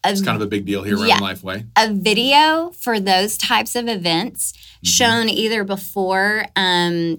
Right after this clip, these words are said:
Speaker 1: the message on a Sunday morning or,
Speaker 2: Right.
Speaker 1: um, sh-, maybe it's in the hallway on a monitor or m-, put it up on your website,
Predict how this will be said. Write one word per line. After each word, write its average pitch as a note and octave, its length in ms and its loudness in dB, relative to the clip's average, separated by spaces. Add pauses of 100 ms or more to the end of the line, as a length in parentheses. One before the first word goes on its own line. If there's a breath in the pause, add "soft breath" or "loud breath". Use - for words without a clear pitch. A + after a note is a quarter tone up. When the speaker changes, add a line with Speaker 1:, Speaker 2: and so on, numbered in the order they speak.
Speaker 1:
the F3+ 100 -2
message F3+ 680 -2
on F#3 140 -2
a F3+ 80 -2
Sunday F3+ 260 -2
morning F3+ 480 -2 (120)
or, F3 520 0
Speaker 2:
Right. - 0 - (460 loud breath)
Speaker 1:
um, D#3+ 500 -2 (160)
sh-, - 180 -2
maybe F#3 520 0
it's F3 120 -4
in F3 100 -4
the D#3 60 -4
hallway A#3 720 0
on D#3+ 200 -2
a - 20 -2
monitor G3 840 0
or E3+ 520 -4 (100)
m-, F#3 320 -4 (380)
put A#3 160 -4
it G3+ 40 0
up F#3+ 160 2
on F3 120 0
your E3 120 0
website, F3+ 680 2